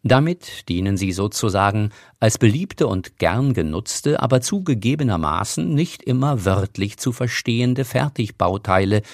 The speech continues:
für Sätze und Texte, weil sie eben durch ihre besondere Anschaulichkeit überzeugen.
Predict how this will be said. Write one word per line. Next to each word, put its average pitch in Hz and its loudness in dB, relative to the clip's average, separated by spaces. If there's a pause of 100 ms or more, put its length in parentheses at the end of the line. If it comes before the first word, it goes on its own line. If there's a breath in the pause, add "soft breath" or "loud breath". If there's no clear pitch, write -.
(120)
für 110 2
Sätze 120 2
und - -4
Texte, - -6 (560 loud breath)
weil 139 6
sie 143 4
eben 180 2
durch 147 0
ihre 110 2
besondere 95 -2
Anschaulichkeit 76 -4 (100)
überzeugen. 113 -2